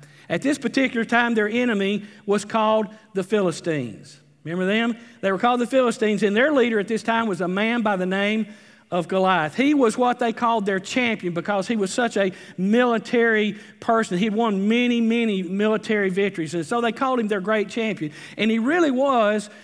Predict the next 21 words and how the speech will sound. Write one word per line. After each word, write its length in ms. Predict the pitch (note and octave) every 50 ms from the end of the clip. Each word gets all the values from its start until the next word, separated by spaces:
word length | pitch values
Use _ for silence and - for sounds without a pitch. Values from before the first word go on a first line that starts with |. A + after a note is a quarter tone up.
| - - -
a 120 | G3+ G3
giant 640 | F3+ D3+ G3 A3+ A#3 A3 G3 F3+ F3+ F3 G3 - - - - - - _
of 160 | F#3+ F#3+ F3+
a 60 | G3
man. 260 | G3 G3+ G#3 G3+ F#3
The 80 | F3 F3+
Bible 320 | F#3+ A3 C4+ D4+ C#4 A#3+
tells 300 | A3+ - B3+ C4 B3 -
us 100 | G#3+ F3+
he 180 | - F3+ B3+ C#4
was 140 | B3+ A3 -
just 360 | - - C4+ C#4 C4 C4 -
under 420 | - B3 B3+ B3 A3+ G3+ F#3 F#3 F3+
ten 360 | F#3 - - B3 A#3+ A#3 A3
feet 320 | - - A#3 A3 G#3 G3
tall. 460 | - A3 A3+ G3+ F3 C3 G#2+ G2+ - - _ - - - - - _
Now, 160 | F3 F#3 F#3
when 140 | F#3+ G#3 A3
you're 100 | A3 G3+
five 320 | - - D#4 D4+ D4+ B3+ -
seven, 540 | - - C#4+ C#4 B3+ A3 F#3+ G3 F3+ F3